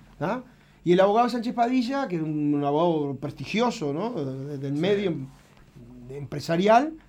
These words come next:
Speaker 1: este, asesor de, de grandes empresas, le dice a Sánchez: "No, a Gabito el despido son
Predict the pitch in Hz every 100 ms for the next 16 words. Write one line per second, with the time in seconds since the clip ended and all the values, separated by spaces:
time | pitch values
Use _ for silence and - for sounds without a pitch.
0 | _ - - - 143 160 143 143 190 175
1 | 156 147 147 180 180 175 208 214 233 175
2 | 175 185 180 175 226 190 180 233 254 202
3 | 170 165 202 240 - 220 220 160 131